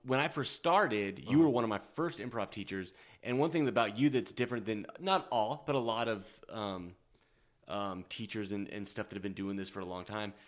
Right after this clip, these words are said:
Speaker 1: you would actually, he would actually stop, like, take time out of his day and come do, s-, like, s-, film sketches with us. Like, I remember you were in a sketch,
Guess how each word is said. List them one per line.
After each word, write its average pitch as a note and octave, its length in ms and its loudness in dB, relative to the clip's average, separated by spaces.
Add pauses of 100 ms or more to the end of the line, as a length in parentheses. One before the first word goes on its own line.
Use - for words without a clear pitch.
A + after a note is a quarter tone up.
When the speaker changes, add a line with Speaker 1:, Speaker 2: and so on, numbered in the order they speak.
(200)
Speaker 1:
you B2+ 140 0
would D3 100 6
actually, C3 580 0
he A#2+ 160 -6
would B2+ 80 4
actually A#2 240 0
stop, A#2 640 2
like, G#2+ 160 -4
take B2 220 -4
time A#2 180 -2
out A2+ 100 2
of G2+ 60 0
his F#2+ 80 -4
day G#2+ 220 0
and G2 100 -8
come A2 300 -8
do, A2 340 -4 (260)
s-, - 220 -12
like, A#2 120 0
s-, - 180 -8 (160)
film B2 240 0
sketches A2+ 500 -4
with A#2 180 -4
us. G2+ 120 -8
Like, G2 100 -6
I G#2+ 40 -4
remember G#2+ 200 -4
you G#2+ 160 -2
were A2+ 100 2
in A2 120 0
a G2 40 -4
sketch, - 560 -2